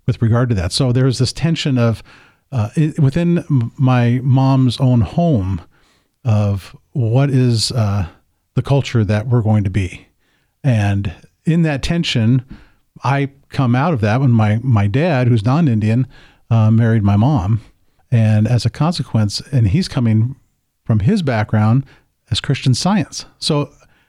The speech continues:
my dad was Christian Science. My mom was Catholic with her faith, but also had this connection, strong connection to the drum religion of our tribe. What a mix. And so <laughs> I, I look at myself as just a,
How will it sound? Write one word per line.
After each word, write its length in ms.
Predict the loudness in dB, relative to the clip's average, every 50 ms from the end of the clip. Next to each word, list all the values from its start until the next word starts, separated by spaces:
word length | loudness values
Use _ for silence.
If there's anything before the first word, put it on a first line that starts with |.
| _ _ _ _ _
my 160 | -2 -2 0
dad 280 | 0 -2 -2 0 0 0
was 140 | -2 -4 -4
Christian 360 | -4 -6 -6 -2 -2 -2 0
Science. 420 | 0 0 0 0 0 0 0 0
My 120 | 0 0 2
mom 380 | 2 2 2 2 2 2 2
was 180 | 2 0 0 -2
Catholic 640 | -4 -4 -2 -2 -2 -2 -2 -2 -4 -4 -6 _
with 240 | 0 0 0 0 0
her 160 | 0 0 0
faith, 400 | 0 -2 -2 -2 0 0 0 0
but 140 | 0 0 0
also 260 | 2 0 0 0 0
had 260 | 0 2 2 0 0 0
this 140 | -2 -4
connection, 840 | -4 -4 -2 0 0 -2 -2 -4 -2 0 2 2 2 2 0 0 -2
strong 360 | -4 -4 -2 0 2 2 0
connection 580 | 0 -2 -2 -2 -4 -4 -4 -2 0 0 0 -2 -4 -14 -20 _ _ _ _ -12
to 360 | -4 -2 0 2 2 2 2
the 80 | 2
drum 240 | 0 2 2 2 2
religion 520 | 2 0 0 -2 -4 -6 -8 -8 -10 -10 -12 _ _
of 140 | -2 -2 0
our 120 | -2 -4
tribe. 520 | -4 -2 -2 0 0 0 -2 -6 -10 -14 -16 -20 _ _ _ _ _ _ _ _ _ _ _ _ _
What 120 | -2 0
a 40 | 0
mix. 480 | 0 0 -2 -4 -6 -10 -10 -10 -12 -16 _ _ _ _ _ _ _ -4 -2
And 160 | -2 0 0
so 380 | 0 0 0 2 2 2 0 0
<laughs> 20 |
I, 200 | -2 -2 -2 -2
I 160 | -2 -2 -2
look 180 | 0 -2 -2 -2
at 80 | -2 -2
myself 360 | -2 -2 0 -2 -2 0 0
as 100 | -2 0
just 240 | 0 -2 -2 -2 -2
a, 140 | -2 -2